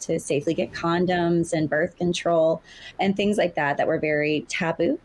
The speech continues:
um, and not really accessible to us in the South, even in the year, you know, two thousand to two thousand three when I was in high school. Um, I went on to do, uh, peer-based sex ed in college. Um, that was my calling. I would,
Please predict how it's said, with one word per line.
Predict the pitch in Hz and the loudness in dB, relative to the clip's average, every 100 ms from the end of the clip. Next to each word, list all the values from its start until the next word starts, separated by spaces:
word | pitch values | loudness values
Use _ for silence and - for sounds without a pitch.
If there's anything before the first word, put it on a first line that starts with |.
| - | -6
um, | 160 165 160 160 151 | -2 2 2 2 2
and | 165 165 | 0 2
not | 151 156 - | 2 0 -2
really | - 254 170 | -2 0 0
accessible | 165 - 143 143 147 | -2 -4 -4 -4 -4
to | 147 - | -6 -4
us | 135 143 - | -2 -2 -2
in | 143 143 | -2 -2
the | |
South, | 139 135 131 135 | -2 -2 -2 -2
even | - 135 139 139 135 - - - _ - | -4 -2 0 -2 -2 -8 -20 -20 _ -4
in | 151 | 0
the | 143 | 0
year, | 135 139 135 | 2 0 0
you | 120 151 | 0 0
know, | 120 | -2
two | 120 156 | -2 -4
thousand | 139 127 139 131 | -2 -2 0 -2
to | |
two | - 131 | -4 -4
thousand | 113 131 | -2 -2
three | 127 123 | -2 -2
when | 113 - | -2 -4
I | |
was | - - | -4 -4
in | |
high | 143 156 | -2 -2
school. | 160 - - - 226 _ _ - | -4 -4 -4 -4 -6 _ _ -4
Um, | 156 151 147 147 - - - - - | -2 2 2 0 -4 -20 -20 -12 -4
I | 180 175 175 170 | 0 4 4 2
went | 214 214 | 0 2
on | 190 196 | 0 0
to | |
do, | 165 156 151 143 - | 0 0 2 0 0
uh, | 143 139 139 | 2 0 -2
peer-based | - 160 156 151 147 147 143 151 - | -4 -2 0 0 -2 -2 -2 -2 -4
sex | 139 - - | -6 -6 -6
ed | 135 135 139 | -2 0 0
in | - 139 | -2 -2
college. | 131 - 131 135 135 139 - - | -2 -2 -2 0 0 -2 -6 -4
Um, | 131 127 127 | -2 0 0
that | 123 | -2
was | - | -2
my | 123 | -4
calling. | 123 - 139 139 135 131 127 | -6 -4 0 0 0 -2 -2
I | 127 131 | -2 -2
would, | 131 131 135 131 | 0 0 0 -2